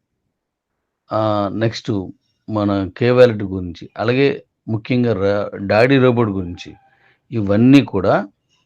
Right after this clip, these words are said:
రెడీ చేస్తున్నాను. విత్‌డ్రాస్ కూడా రెడీ చేశాను.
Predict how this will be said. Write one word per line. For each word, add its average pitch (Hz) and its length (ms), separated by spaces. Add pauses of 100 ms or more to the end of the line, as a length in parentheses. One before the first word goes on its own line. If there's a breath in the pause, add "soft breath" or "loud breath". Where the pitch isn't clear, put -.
(2000)
రెడీ 120 340
చేస్తున్నాను. 127 760 (1120)
విత్‌డ్రాస్ 165 560
కూడా 147 220
రెడీ 117 240
చేశాను. 113 520